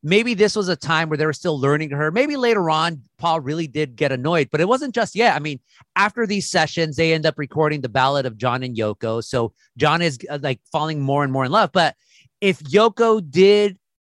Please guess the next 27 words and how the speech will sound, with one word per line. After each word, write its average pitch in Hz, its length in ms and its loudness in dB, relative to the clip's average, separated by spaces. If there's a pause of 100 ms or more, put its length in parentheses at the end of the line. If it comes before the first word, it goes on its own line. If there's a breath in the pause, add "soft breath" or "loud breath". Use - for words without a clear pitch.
break 185 240 2
up 196 120 -2
the 170 100 -4
Beatles, 165 320 0
which 156 160 -6
he 190 80 -6
didn't, 139 320 -2
by 135 160 0
the 131 80 -2
way, 127 320 -2 (120)
it 175 140 -4
definitely 185 340 0
didn't 151 200 0
happen 143 340 -2
with 123 140 -4
Let 123 180 -2
It 113 100 -4
Be. 101 260 -6
It 143 120 -4
didn't. 135 260 2
It 156 160 -6
absolutely 156 440 -4
didn't. 117 240 -4
So 165 100 0
I 175 80 2
think 214 220 -6
this 190 260 -4